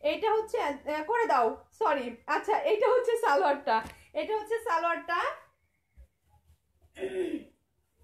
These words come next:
আর এই যে ওড়নাটা দেখছো কত সুন্দর,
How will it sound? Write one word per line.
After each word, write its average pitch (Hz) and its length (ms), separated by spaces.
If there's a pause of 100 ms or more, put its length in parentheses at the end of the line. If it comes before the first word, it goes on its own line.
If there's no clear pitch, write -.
(320)
আর 254 140 (100)
এই 359 460
যে 523 160
ওড়নাটা 269 580 (640)
দেখছো 392 300 (100)
কত 320 240
সুন্দর, 339 420